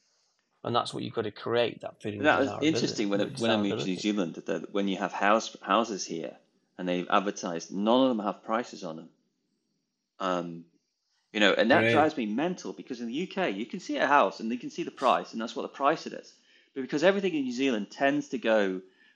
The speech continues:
Speaker 2: by a sealed bid or auction, and so nothing has a price on. So you're looking at it and you're going, "I've got no idea whether I can afford that or not." But they want you to fall in love with it
Speaker 1: Yeah.
Speaker 2: and then go to the auction and spend more than you can, you wanted to pay for it, I guess.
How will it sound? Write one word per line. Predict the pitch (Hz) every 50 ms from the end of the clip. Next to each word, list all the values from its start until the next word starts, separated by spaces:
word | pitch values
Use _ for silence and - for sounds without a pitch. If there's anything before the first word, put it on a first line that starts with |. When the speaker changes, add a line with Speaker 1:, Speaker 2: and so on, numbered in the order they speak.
| _ _
Speaker 2:
by | - 104 95
a | 90
sealed | - - - 117 104 98 95 85 -
bid | 98 95 87 87 - -
or | - 90 92 101
auction, | 113 120 127 127 - - - - 76 71 - - _ _ _ _ _ _ _ _ _
and | 113 -
so | - 165
nothing | 170 185 226 226 226 247 208
has | 190 202 175 -
a |
price | 147 - - 147 180 220 220 - -
on. | - 92 -
So | - -
you're | 135 151
looking | 196 233 233 - 185 143
at | 123 107
it | 104 -
and | - 120
you're | 120 -
going, | 135 127 127 120 117 113 110 - _ _ _ _ _ _ _ _ _ _ _ _ -
"I've | - 202
got | 233 - -
no | - 120 107 92
idea | 85 80 90 87 82
whether | 85 85 90 85
I | 87
can | - - 90 87
afford | 82 - - - 247 277 277
that | - - -
or | - - 87 -
not." | - - - - _ _ _ _ _ _ _ _ _
But | -
they | - 160
want | 156 147 202 226 240 - -
you | 135 131 127
to | 127 -
fall | - - 139 135 113 113
in | 113 113
love | 143 202 226 180
with | 127 110 92
it | 87 85 - -
Speaker 1:
Yeah. | 135 113 107 104 101
Speaker 2:
and | 113 120
then | 127 120
go | 120 143 139 127
to | 120
the | 117 117 139
auction | 170 160 120 - - - 101 82 80 87 - _ _ _ _ _
and | - 113 -
spend | - - 135 123 117 117
more | 117 120 127 123 117
than | 113 113 110 110
you | 110 107
can, | - - 107 104 113 - _ _ _ _ _ _ _ _ _ _ _
you | - 104 101
wanted | 101 107 110 104 95 101
to | 104
pay | - - - 139 143 151
for | - - - -
it, | - - -
I | -
guess. | - - - - - - - -